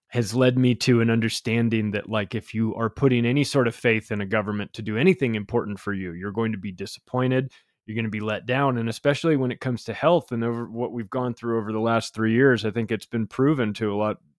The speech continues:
of people that didn't know this or understand this before, the government is the wrong place to tell you how to be healthy. They're, they, they don't know, they don't know you. They don't care about you. They really don't. They have to deal with you.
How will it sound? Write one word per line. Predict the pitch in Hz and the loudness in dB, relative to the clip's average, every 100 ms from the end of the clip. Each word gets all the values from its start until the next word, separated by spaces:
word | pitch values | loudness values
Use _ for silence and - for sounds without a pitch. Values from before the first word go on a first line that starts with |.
| - | -16
of | 117 - | -10 -4
people | 113 117 | -2 0
that | 110 107 | 0 0
didn't | 104 110 - _ _ _ _ - | -2 -4 -4 _ _ _ _ -6
know | 135 143 | 4 6
this | 143 131 117 120 | 6 4 2 0
or | 117 | 0
understand | 131 123 147 135 | -2 -4 -2 -2
this | 123 - | -4 -8
before, | 117 - 165 131 - - - _ | -8 2 4 6 2 -8 -20 _
the | 117 | -4
government | 131 139 170 165 | 0 2 2 2
is | 143 113 | 0 -2
the | 120 | -2
wrong | 113 117 123 131 - | 0 0 0 -2 0
place | 143 120 113 - | 2 2 2 -4
to | - - | -10 -8
tell | 113 113 | -2 -2
you | 110 | 0
how | 110 | 0
to | 110 | -2
be | 104 | -4
healthy. | 101 107 127 165 160 | -4 -2 0 2 4
They're, | 127 110 98 _ | 4 2 0 _
they, | 120 110 | 0 0
they | 101 107 | 0 -4
don't | 98 104 104 95 | -2 0 -2 -4
know, | 98 92 101 - - | -4 -2 -2 -4 -8
they | 104 | -6
don't | 101 98 | -4 -6
know | 92 104 | -4 0
you. | 123 156 190 175 _ - | 2 4 4 2 _ -6
They | |
don't | 123 - | -6 -6
care | - - 113 | -14 -14 -10
about | 135 151 151 | -2 -2 0
you. | 175 202 | 0 -2
They | 147 | -2
really | 107 135 131 | -4 -4 -4
don't. | 95 98 113 139 _ _ _ - | -6 -8 -8 -8 _ _ _ -12
They | |
have | - 143 - | -2 -2 -2
to | 123 | -10
deal | 120 139 123 | -4 -2 -2
with | 101 95 | -4 -8
you. | 101 135 | -8 -8